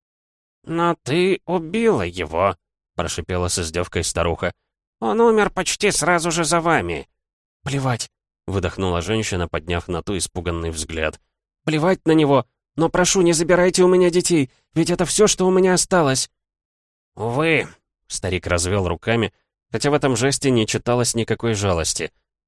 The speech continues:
«Мироздание не обмануть». «Да к чёрту», — тихо выругался я.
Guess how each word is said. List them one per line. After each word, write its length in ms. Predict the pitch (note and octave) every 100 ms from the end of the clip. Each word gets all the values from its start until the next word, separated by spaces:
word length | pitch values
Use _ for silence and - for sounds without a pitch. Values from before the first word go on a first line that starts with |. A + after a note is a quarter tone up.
| _ _
«Мироздание 840 | - G2 B2 A2 G2+ C#3 C3+ C3 B2
не 120 | A#2
обмануть». 800 | A2+ G2 G2+ G#2+ A2+ G2+ - - _ _ _ _
«Да 260 | D#2 D#2+ A2+
к 80 | -
чёрту», — 520 | - C3 - D#2+ - _ _ _
тихо 280 | - F2+ D#2+
выругался 540 | E2+ E2 E2 E2 F2+
я. 240 | E2 D#2+